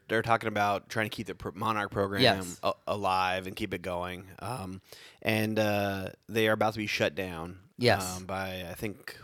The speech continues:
Speaker 1: was it H-, Hatch, I think is the guy's name?
Speaker 2: I think
Speaker 1: Uh,
Speaker 2: so. Like, he's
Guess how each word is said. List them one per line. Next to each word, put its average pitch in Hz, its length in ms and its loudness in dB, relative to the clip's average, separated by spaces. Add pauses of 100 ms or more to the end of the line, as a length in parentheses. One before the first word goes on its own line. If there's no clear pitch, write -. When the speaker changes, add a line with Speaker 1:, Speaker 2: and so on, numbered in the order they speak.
Speaker 1:
was 101 160 -6
it - 120 -10
H-, 90 120 -14 (100)
Hatch, - 560 0
I 107 80 -4
think 113 160 -4
is 110 140 -4
the 110 100 0
guy's 107 240 0
name? 113 300 -4 (120)
Speaker 2:
I 107 80 2
think 160 180 8
Speaker 1:
Uh, - 40 0
Speaker 2:
so. 101 300 10
Like, 104 180 8
he's - 520 2